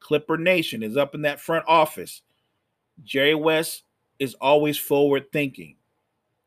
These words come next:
And if Jerry West says, "Even though we just won the title, adding Giannis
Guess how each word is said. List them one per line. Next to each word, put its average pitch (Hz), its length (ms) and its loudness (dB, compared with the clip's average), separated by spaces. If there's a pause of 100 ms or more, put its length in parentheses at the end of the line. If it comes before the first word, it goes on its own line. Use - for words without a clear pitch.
(140)
And 127 120 -6
if 110 120 -10
Jerry 156 360 2
West 160 340 0
says, 131 240 -4
"Even 147 240 -4
though 147 120 2
we 147 160 0
just 143 300 -2
won 147 200 -2
the 139 100 -2
title, 180 520 -2 (640)
adding 147 420 2
Giannis 165 640 0